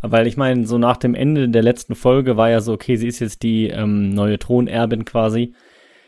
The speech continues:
Ähm, da muss ja dann irgendwie was passieren, ja. Aber ich finde schon, dass man das auch merkt bei ihr,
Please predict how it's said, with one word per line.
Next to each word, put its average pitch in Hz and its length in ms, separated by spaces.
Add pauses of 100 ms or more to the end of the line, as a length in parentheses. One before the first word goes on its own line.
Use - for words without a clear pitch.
(380)
Ähm, 104 440
da 104 100
muss 120 140
ja 127 60
dann 110 100
irgendwie 113 220
was - 160
passieren, 139 680
ja. 117 260 (540)
Aber 117 200
ich 107 80
finde 156 200
schon, 143 180
dass 120 120
man 127 100
das - 400
auch - 160
merkt 120 300
bei 98 120
ihr, 104 240